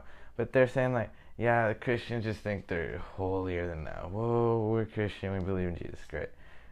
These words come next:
And so they're always trying to say, "Oh, look, you did that wrong. You did that wrong. Um, so you're not Christian." "Yeah, I don't wanna be a Christian. You did that wrong." No, no,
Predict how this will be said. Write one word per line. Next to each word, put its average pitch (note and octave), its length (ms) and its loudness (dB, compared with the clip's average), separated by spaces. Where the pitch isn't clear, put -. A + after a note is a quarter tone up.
And F#2+ 120 -4
so F#2 160 -2
they're F#2 160 2
always G#2+ 220 2
trying G2+ 260 0
to - 60 -10
say, E2+ 160 -4
"Oh, C3 280 4
look, D3+ 240 12
you C3+ 140 10
did D3 180 12
that C#3+ 280 12
wrong. C3 400 12
You B2 160 2
did B2 220 8
that B2+ 200 10
wrong. B2 480 10
Um, A2 320 10
so A2 400 10
you're A#2+ 160 6
not F#2 200 4
Christian." G#2 460 0
"Yeah, G#2 320 6
I A#2 100 6
don't B2+ 100 4
wanna B2 140 4
be A2 120 4
a F#2 60 0
Christian. F#2 640 0
You A2+ 140 6
did A#2 260 6
that F2+ 340 6
wrong." D#2 280 0
No, A#2+ 160 -2
no, B2 360 -2